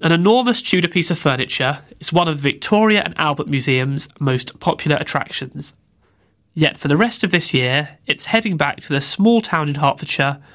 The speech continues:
whose name it bears, Ware. Dave Musgrove headed off to the V and A to take a look at the bed before it moves, in the company of Kate Hay, curator in the Department of Furniture,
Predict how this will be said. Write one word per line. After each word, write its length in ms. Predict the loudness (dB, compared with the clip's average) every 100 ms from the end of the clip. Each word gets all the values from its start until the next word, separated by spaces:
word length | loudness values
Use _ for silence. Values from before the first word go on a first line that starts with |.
| -20 _
whose 200 | -2 0
name 240 | 0 0
it 140 | -2 -2
bears, 420 | -2 -2 -6 -8 _ _ _ _ -6
Ware. 420 | -2 0 -2 -8 -14 _ _ _ _ _ _ _ _ _ _ _ _ _ _ _ -2
Dave 200 | 0 2
Musgrove 500 | 0 0 0 2 0
headed 300 | -2 -2 2
off 160 | 0 0
to 60 |
the 80 | -2
V 160 | 2 2
and 120 | 0
A 240 | -2 -4 -8 -18 -16
to 100 | -6
take 220 | 0 0
a 40 | 2
look 180 | 0 -2
at 60 |
the 60 | -2
bed 320 | 0 0 -4 -6
before 340 | -2 2 2
it 120 | 2
moves, 520 | -2 -2 -2 -4 -8 -10 _ _
in 120 | -4 -2
the 60 |
company 440 | 0 -2 -2 -2 -2
of 140 | -4
Kate 260 | -4 -4 -4
Hay, 320 | -4 -4 -8 -14 _ _
curator 440 | -2 2 2 0 -4
in 140 | -4
the 60 | -4
Department 480 | -2 -2 0 -2 -6
of 60 |
Furniture, 600 | -2 0 0 0 -2 -2